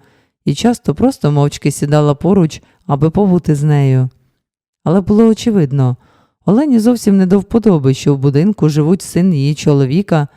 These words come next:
і, головне, його колишня теща.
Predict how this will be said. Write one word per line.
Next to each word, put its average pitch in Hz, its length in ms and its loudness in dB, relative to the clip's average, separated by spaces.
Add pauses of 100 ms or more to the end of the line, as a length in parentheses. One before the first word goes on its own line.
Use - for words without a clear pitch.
(520)
і, 151 80 0
головне, 156 460 2
його 190 260 2
колишня 208 480 0
теща. 143 600 -2